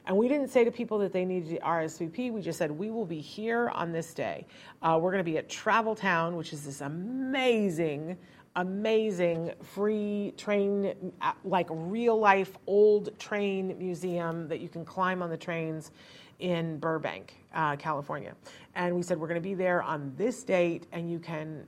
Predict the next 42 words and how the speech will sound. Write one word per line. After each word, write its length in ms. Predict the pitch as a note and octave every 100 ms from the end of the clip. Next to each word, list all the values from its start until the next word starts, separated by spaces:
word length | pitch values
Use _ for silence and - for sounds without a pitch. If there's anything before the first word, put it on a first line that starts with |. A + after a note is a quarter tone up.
| -
meet 240 | E3+ E3
us 100 | D3+
there." 220 | D3 C#3
I 80 | B2
remember 580 | F3 D#3+ E3+ G3 A3+ F3+
that 280 | D#3 C#3+ D#3
date 280 | D#3 D3+ -
because 460 | E3 F3 D#3+ D3+
it 100 | -
was 140 | E3+ F3
the 100 | G3+
day 200 | F3 E3+
that 120 | B2
Michael 360 | C#3+ D3+ F3 D#3
Jackson 420 | F3 - - D#3+
died. 240 | C#3+ B2+
We 80 | D3
got 320 | D3 D#3 E3
there, 220 | G3+ G3
and 120 | G3 D#3
we 80 |
were 100 | C#3+
having 200 | D3 C3+
a 60 | C#3
picnic 400 | - F3+ F#3 -
lunch, 260 | E3 E3 -
and 100 | C#3+
people 260 | F3 F3
started 280 | E3 D#3 D3
coming, 280 | - F#3 F3
and 80 | D#3+
they 40 |
were 80 | D3
like, 160 | D3
"Did 160 | D3 C#3+
you 60 | D3
see 240 | - D#3
the 100 | D#3
news?" 460 | D#3+ G#3+ G3 A#2+ - - - - - -
Um, 440 | F3+ E3 D#3+ D#3 D#3+ - - -
but, 280 | - A#3 - - - _ _ - F3 - -
but, 240 | A#3 A3